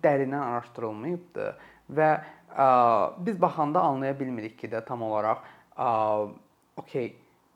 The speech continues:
maskulinlik Azərbaycan kontekstində tam nədir? Çünki Azərbaycan çox maraqlı bir ölkədir.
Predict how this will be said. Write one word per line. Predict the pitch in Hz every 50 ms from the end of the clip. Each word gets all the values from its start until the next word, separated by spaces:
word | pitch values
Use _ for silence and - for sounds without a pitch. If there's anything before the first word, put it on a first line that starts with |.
| _ -
maskulinlik | 139 139 135 - - - - 139 139 135 135 135 139 143 156 151 151 - -
Azərbaycan | 127 123 120 110 110 117 110 117 123 120 -
kontekstində | - 117 - - 107 - 123 120 -
tam | 131 120 113 110 110
nədir? | 107 104 - - - - - _ _
Çünki | - - - 180
Azərbaycan | 170 185 180 196 220 220
çox | - 190 156 147
maraqlı | 139 131 127 120 - 127 117 135
bir | 165 160 127
ölkədir. | 113 107 - 110 104 - 110 117 117 -